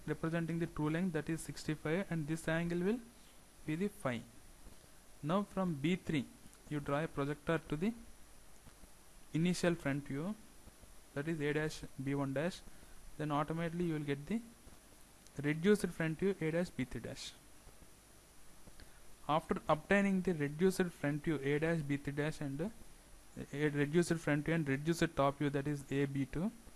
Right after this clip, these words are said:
to get the final projections, you just take the reduced front view A dash B three dash and rotate it until it touches the locus of front views, that is locus of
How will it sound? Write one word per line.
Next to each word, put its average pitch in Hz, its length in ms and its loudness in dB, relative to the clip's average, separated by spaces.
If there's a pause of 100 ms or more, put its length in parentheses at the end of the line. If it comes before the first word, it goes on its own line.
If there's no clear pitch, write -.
(760)
to 156 100 6
get 160 240 4
the 208 80 6
final 180 340 4
projections, 180 720 2 (1300)
you 151 120 2
just 175 340 0 (140)
take 170 260 4 (480)
the 147 160 2
reduced 156 480 6
front 151 260 2
view 143 160 4
A 147 40 4
dash 170 280 4
B 143 200 0
three 143 140 0
dash 170 240 4
and 165 140 4
rotate 151 380 8
it - 140 -2 (240)
until 156 280 2
it 160 160 -2
touches 147 300 2
the 233 220 4 (1300)
locus 151 460 6
of 202 120 4 (440)
front 131 280 -2
views, 117 280 -4 (1400)
that 160 140 -2
is 180 120 2
locus 147 400 0
of 160 140 2